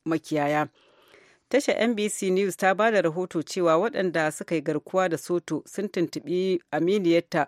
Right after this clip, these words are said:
suka nemi a biya su kuɗin diya dubu, dala dubu ɗari uku. Ƙungiyar Boko Haram ba ta kai har-, ba ta kai hare-hare a jihar da aka sace ma'aikaciyar mishan ɗin.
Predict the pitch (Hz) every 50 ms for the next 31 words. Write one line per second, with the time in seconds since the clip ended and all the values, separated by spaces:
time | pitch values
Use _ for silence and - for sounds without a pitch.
0 | - - - 190 - - 160 151 151 147 165 - - 156 139 147 175 180 180 185
1 | 190 - - - 165 156 143 - - - - 165 175 175 160 151 190 190 185 165
2 | 156 151 135 127 - 185 175 190 202 196 190 190 190 190 175 - _ - _ _
3 | _ _ _ - - 147 165 196 190 190 160 147 139 185 175 190 202 185 - 156
4 | 156 147 160 - - 165 - - 294 285 - - _ _ _ _ _ _ _ _
5 | _ _ _ - 160 165 165 143 160 151 147 160 165 160 - 160 147 147 151 170
6 | 185 185 180 175 160 147 151 - - - - 175 170 175 175 165 156 147 - -
7 | 160 175 185 - - 160 143 - 190 180 170 160 156 165 160 156 147 160 160 135
8 | 143 139 127 160 180 160 143 131 123 - - 127 - _ - 165 156 139 135 -
9 | - 170 170 165 - 165 139 151 147 151 165 - - 170 - - 165 147 156 151
10 | 156 156 - - 151 139 - - 160 143